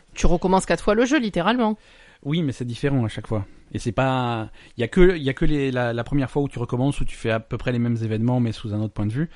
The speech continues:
Speaker 2: Après, c'est des événements différents, donc, euh,
Speaker 1: Ouais.
Speaker 2: mais c'est,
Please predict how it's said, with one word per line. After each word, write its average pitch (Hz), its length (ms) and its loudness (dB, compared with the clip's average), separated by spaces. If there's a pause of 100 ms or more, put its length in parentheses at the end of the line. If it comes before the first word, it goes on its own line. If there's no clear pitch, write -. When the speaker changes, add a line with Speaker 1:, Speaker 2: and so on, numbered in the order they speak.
(180)
Speaker 2:
Après, 113 180 -8
c'est 117 120 -8
des 101 180 -6
événements 98 260 -2
différents, 87 480 -8
donc, - 240 -16
euh, 90 80 -10 (920)
Speaker 1:
Ouais. 185 500 0 (300)
Speaker 2:
mais 104 360 -2
c'est, 139 560 0